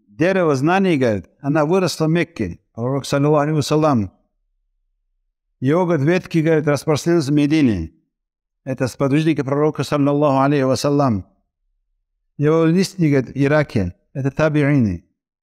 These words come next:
Его плоды, говорит, уже в Хорасане. Атба'у табиин. Имам Абдуллах ибн Ахмад говорит, я когда сказал, а, своему отцу про хуфазу, какие учёные сейчас есть, он сказал:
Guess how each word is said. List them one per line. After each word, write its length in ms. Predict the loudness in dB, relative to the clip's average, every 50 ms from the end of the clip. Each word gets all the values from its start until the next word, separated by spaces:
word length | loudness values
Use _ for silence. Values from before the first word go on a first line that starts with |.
| _ _ _ _ _ _ _ _ _ _ _ _ _ _ -4
Его 240 | -2 0 0 0
плоды, 380 | -2 -2 -4 -2 0 0 0 0
говорит, 400 | 2 2 2 2 2 2 0 0
уже 220 | 0 0 0 0
в 40 | 0
Хорасане. 580 | 0 0 0 0 0 0 0 0 0 -2 -4 -6 _ _ _ _ _ _ _ _ _ _ _ _ _ _ _ _ _ _ -8
Атба'у 380 | -8 -6 -2 -2 0 0 0
табиин. 560 | -2 -2 -2 0 0 0 0 0 -2 -4 -6 -10 _ _ _ _ _ _ _ _ _ _ _ _ _ _ _ _
Имам 260 | 0 2 2 2 2
Абдуллах 320 | 0 0 0 0 0 2
ибн 120 | 2 2 2
Ахмад 300 | 2 2 0 -2 -2 0
говорит, 400 | 0 0 0 0 0 0 0 -2
я 100 | -2 -2
когда 240 | -2 -2 -2 -2 -2
сказал, 640 | -2 -2 -2 0 0 2 2 2 0 -2 -6 _ _ _ _ _ _ _ _ _
а, 340 | -8 -6 -6 -6 -6 -6 -6 -6
своему 340 | -4 -2 0 0 2 2
отцу 500 | 0 0 -2 -2 -2 -2 0 -2 -4 -8 _ _ _ _ _ _ _ _ _ _ _ _ _ _ _ _ _ _ _ _ _ _ _
про 140 | -4 -4 -2
хуфазу, 500 | -2 -4 -6 -4 -2 -2 0 0 0 -2
какие 260 | -4 -4 -2 -2 0
учёные 380 | 0 -2 -2 -2 0 0 0 0
сейчас 260 | -2 -4 -4 -4 -2
есть, 300 | -2 -2 -2 -4 -6 -14 _ _ _ _ _ _ _ _ _ -4
он 140 | -2 -2
сказал: 500 | -2 0 -2 -2 0 0 0 0 0 -2